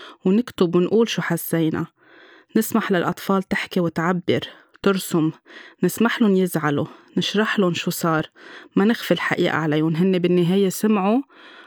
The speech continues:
أو يمكن شافوا على التلفزيونات أو على السوشيال ميديا شو صار أو كانوا بقلب الحدث. ما فينا نكذب عليهم، ما لازم نعيد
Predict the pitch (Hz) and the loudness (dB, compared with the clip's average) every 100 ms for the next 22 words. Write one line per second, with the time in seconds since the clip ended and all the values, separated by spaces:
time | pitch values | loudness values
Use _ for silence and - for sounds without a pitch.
0 | - - 185 202 208 180 - 185 - 143 | -8 -2 0 0 0 0 0 -2 0 -2
1 | 147 151 - 165 165 160 165 165 165 165 | -2 -4 -2 -2 0 -2 0 2 2 0
2 | - - - 170 151 151 - 175 - 160 | -6 -18 -6 -4 -2 -4 -4 -4 -2 0
3 | 165 165 - 160 165 - - - - - | 2 0 -2 -2 -2 -6 -20 -20 -16 -8
4 | - 165 170 156 - 165 - 196 180 - | -4 -2 0 -2 -2 -4 0 0 2 0
5 | 196 175 160 - 170 - - - _ _ | 0 0 -2 -2 -4 -4 -8 -20 _ _
6 | - - - - - - 190 196 208 170 | -20 -20 -20 -20 -20 -4 -2 0 0 0
7 | 160 170 165 170 151 156 156 170 180 - | 0 -2 -2 -2 0 0 0 0 -2 -8
8 | - _ 185 190 208 202 175 170 165 185 | -20 _ -2 2 2 2 2 2 2 0
9 | 202 | 0